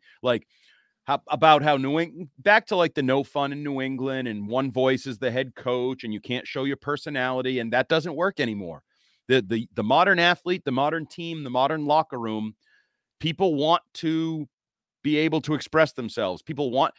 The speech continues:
and, you know, they were talking about the reason they got rid of Derek Carr was 'cause he was the voice of the locker room,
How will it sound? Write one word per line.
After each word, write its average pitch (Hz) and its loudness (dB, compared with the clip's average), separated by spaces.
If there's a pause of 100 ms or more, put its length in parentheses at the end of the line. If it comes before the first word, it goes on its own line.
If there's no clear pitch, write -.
(140)
and, 135 2 (320)
you 131 -4
know, 123 0
they 147 8
were 190 6 (100)
talking 147 2
about 139 2
the 127 -2
reason 139 -2
they 139 -2
got 127 0
rid 143 -2
of 123 -6
Derek 139 2
Carr 160 2
was 120 -2
'cause 117 -6
he 165 -8
was 160 -2
the 127 -4
voice 135 0
of 120 -8
the 131 -4
locker 143 6
room, 110 -2